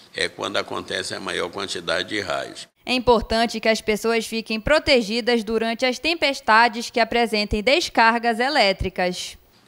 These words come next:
Speaker 1: A água sendo bom condutor, a fiação elétrica, o, a telefone você não pode utilizar.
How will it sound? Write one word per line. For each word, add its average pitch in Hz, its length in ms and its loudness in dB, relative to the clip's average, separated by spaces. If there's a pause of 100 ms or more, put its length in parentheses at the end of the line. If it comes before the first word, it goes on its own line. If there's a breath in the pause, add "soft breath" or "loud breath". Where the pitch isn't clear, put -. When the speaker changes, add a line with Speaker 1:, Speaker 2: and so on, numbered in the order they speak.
Speaker 1:
A 90 380 2
água 80 260 -6
sendo 78 320 -10
bom 82 260 -10
condutor, 85 680 -6
a 98 40 -4
fiação 90 520 -6
elétrica, 98 800 -6 (460 soft breath)
o, 104 240 -2
a 76 760 0 (100)
telefone 95 800 -2
você 80 280 -10
não 76 160 -12
pode 82 340 -10
utilizar. 78 840 -10